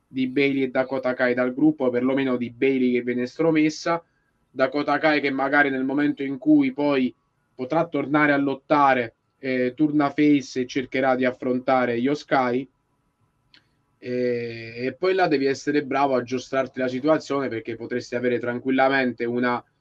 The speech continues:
Bayley e Dakota Kai in coppia contro Asuka e Kairi Sane,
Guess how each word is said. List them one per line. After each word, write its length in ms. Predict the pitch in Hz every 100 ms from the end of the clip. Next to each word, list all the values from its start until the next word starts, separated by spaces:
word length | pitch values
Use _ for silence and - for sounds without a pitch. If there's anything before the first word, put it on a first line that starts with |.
| _ _ _
Bayley 400 | 135 151 156 147
e 60 |
Dakota 440 | 143 143 143 139 131
Kai 260 | 139 135
in 120 | 127 127
coppia 460 | 139 131 - 123
contro 460 | - 135 127 127 131
Asuka 400 | 131 123 - 117
e 240 | 117 113 110
Kairi 300 | 123 127 165
Sane, 580 | 139 120 117 123 131